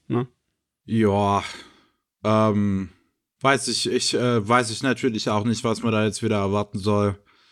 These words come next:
Speaker 2: Äh, Erwartungen sind natürlich wie immer an den Isekai nicht allzu hoch.
Speaker 1: Hey.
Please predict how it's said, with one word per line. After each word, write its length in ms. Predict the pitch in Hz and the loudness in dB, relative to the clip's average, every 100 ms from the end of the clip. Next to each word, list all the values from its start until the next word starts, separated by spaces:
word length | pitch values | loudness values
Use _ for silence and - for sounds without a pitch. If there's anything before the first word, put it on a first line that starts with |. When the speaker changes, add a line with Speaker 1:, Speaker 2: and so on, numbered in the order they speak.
| _ _ | _ _
Speaker 2:
Äh, 40 | 110 | 0
Erwartungen 1120 | 107 104 104 104 101 98 104 107 120 98 98 | 2 4 2 0 -2 0 2 2 0 0 0
sind 260 | 98 107 95 | 0 0 0
natürlich 880 | 101 - 110 98 90 - - - - _ - | -4 -2 0 0 0 -6 -10 -14 -20 _ -2
wie 200 | 117 110 | 0 2
immer 220 | 117 110 107 | 4 4 4
an 180 | 110 110 | 4 4
den 100 | 113 | 2
Isekai 520 | 107 - 110 113 104 | 0 -2 -2 0 0
nicht 180 | 98 104 | 0 -2
allzu 340 | 104 - 98 | -4 -4 -2
hoch. 380 | 98 98 92 _ _ _ _ | 0 0 -4 _ _ _ _
Speaker 1:
Hey. 260 | 156 151 | 2 2